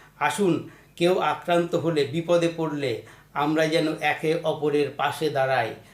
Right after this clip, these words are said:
কারণ পশ্চিমবঙ্গের পুলিশ প্রশাসন হিন্দুদের পাশে নেই। আমরা যদি জোট বাঁধি তাহলেই আমরা নিজেকে এবং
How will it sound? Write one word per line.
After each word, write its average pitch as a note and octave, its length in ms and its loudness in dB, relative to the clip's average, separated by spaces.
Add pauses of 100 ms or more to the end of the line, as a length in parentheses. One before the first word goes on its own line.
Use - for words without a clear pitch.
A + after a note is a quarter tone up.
(100)
কারণ C3+ 400 -4
পশ্চিমবঙ্গের D3 640 -2 (120)
পুলিশ D#3+ 340 -4
প্রশাসন C#3 600 -4 (380)
হিন্দুদের D3 600 0
পাশে C#3 300 -2
নেই। B2+ 400 -6 (260)
আমরা D3+ 320 0
যদি C#3 400 -6
জোট F3 300 2
বাঁধি E3+ 560 2 (280)
তাহলেই D3+ 540 0
আমরা C#3 560 2 (180)
নিজেকে D3+ 760 2 (240)
এবং C#3+ 320 -2